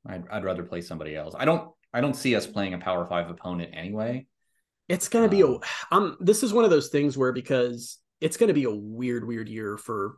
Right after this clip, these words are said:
Speaker 2: bowl selections, because there aren't gonna be, an, as of right now, it sounds like there aren't gonna be enough bowl eligible teams.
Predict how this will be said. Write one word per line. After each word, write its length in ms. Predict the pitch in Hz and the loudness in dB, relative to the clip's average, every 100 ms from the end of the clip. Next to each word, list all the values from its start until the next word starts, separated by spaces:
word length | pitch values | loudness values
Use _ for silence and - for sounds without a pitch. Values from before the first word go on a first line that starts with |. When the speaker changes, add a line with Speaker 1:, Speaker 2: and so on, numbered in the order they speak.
| _ | _
Speaker 2:
bowl 300 | 135 131 117 | -8 -4 -4
selections, 540 | - 117 110 - 120 | -4 -6 -6 -6 -6
because 260 | - 131 131 | -2 0 0
there 180 | 135 135 | -2 0
aren't 180 | 143 175 | 0 2
gonna 120 | 165 | 4
be, 140 | 151 | 4
an, 80 | 151 147 - 139 | 2 -2 -6 0
as 200 | 160 151 | 2 4
of 80 | 156 | 2
right 140 | 147 | 2
now, 160 | 147 131 | 0 -2
it 60 | |
sounds 200 | - 135 | -4 -2
like 100 | 135 | -2
there 140 | 127 110 | -2 -4
aren't 180 | 131 | -4
gonna 140 | 143 135 | -2 0
be 80 | 139 | -2
enough 200 | 127 - | -2 -2
bowl 220 | 123 117 | -2 -2
eligible 360 | 123 123 92 - | -2 -4 -8 -10
teams. 500 | 135 98 80 131 | -8 -8 -10 -12